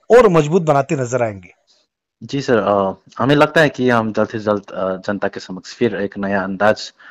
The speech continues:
Speaker 2: अ, से हम जनता के आगे हम अपने आप को, अ, रखेंगे सर। और हमें लगता है कि, अ, हमें फिर एक बार, अ,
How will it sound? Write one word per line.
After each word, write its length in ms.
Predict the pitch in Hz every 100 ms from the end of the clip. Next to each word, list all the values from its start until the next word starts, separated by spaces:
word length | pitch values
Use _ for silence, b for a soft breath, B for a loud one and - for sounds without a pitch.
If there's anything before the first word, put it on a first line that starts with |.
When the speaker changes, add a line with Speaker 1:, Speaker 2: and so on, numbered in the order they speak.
| b b b -
Speaker 2:
अ, 460 | 90 90 85 85 - - - -
से 240 | - 107
हम 220 | 101 98
जनता 280 | 90 95 90
के 360 | 87 90 90 - -
आगे 300 | 101 95 95
हम 180 | 90 87
अपने 300 | 90 - 95
आप 160 | 90
को, 100 | -
अ, 600 | 95 - - - _ 95
रखेंगे 420 | 92 95 98 92 92
सर। 120 | 104
और 280 | 101 98 90
हमें 240 | 98 101 -
लगता 280 | 104 - 135
है 80 |
कि, 280 | 120 147 151 B B B B B -
अ, 40 | 98 98 98 95
हमें 440 | 101 101 98 92 - _ _ _
फिर 180 | 127 120
एक 120 | 107
बार, 160 | 101 98
अ, 380 | 95 98 95